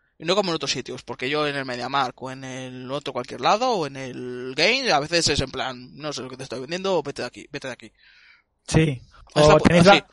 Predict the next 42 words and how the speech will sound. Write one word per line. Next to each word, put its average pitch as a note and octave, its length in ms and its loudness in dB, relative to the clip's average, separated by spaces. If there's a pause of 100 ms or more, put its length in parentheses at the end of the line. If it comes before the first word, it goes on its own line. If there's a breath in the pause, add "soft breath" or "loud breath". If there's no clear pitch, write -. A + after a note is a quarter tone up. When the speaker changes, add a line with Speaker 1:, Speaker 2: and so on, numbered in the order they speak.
(100)
Speaker 2:
tenéis F3+ 220 8
la G3+ 100 10
chapa G3+ 280 10
de G3 80 12
Godite, G3+ 460 10
la D3+ 100 4
camiseta F3 360 6
del F3 120 10
Smash, F#3 280 8
¿qué - 140 0
es - 100 -2
eso? D#3 400 2 (160)
Vete D#3 220 4
a D#3+ 40 10
Madrid D#3 340 8
a F3 40 8
buscar D3 280 0
por D#3 140 4
ellos. F#3 360 2
Speaker 1:
¿Sabes, D#3+ 300 6
sabes? E3 200 6
O - 40 10
sea, C3 460 8 (100)
Speaker 2:
<laughs> - 60 6
Chaval, E3+ 480 4 (460 soft breath)
¿qué F#3 100 4
quieres F#3 300 6
que F#3 80 2
te E3 120 0
la E3+ 140 6
haga G#3 160 8
yo A#3+ 300 8
con G#3 240 6
los G3 320 8
niños A3 460 2
ahí G#3+ 200 8
de, F#3+ 680 6
de F#3+ 80 6
Vietnam, G3+ 640 6
ahí G#3+ 280 8
haciendo G#3 280 4
campeones? G3 360 8